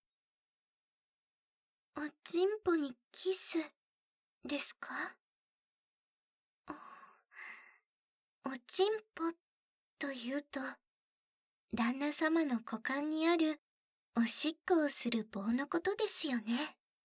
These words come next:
そこをなめなめしながら、愛を誓えばいいんですか？おちんぽ様って、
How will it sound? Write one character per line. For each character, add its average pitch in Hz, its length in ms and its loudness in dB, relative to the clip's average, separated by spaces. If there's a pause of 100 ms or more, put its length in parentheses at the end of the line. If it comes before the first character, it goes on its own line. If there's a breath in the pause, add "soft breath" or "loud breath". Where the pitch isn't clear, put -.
(1120)
そ 262 200 2
こ 302 180 2
を 330 120 6
な 339 180 4
め 370 160 6
な 311 140 0
め 247 120 2
し 240 220 2
な 269 160 2
が 247 180 -2
ら、 262 280 -2 (800)
愛 285 280 2
を 240 40 -6 (240)
誓 311 320 2
え 381 60 4
ば 330 100 4
い 269 60 0
い 269 120 -2
ん 254 60 2
で 240 100 2
す - 160 -4
か？ - 120 -8 (2000)
お 233 40 0 (120)
ち 277 160 0
ん 330 120 2
ぽ 320 100 0
様 254 320 -2
っ 254 60 -4
て、 - 360 -14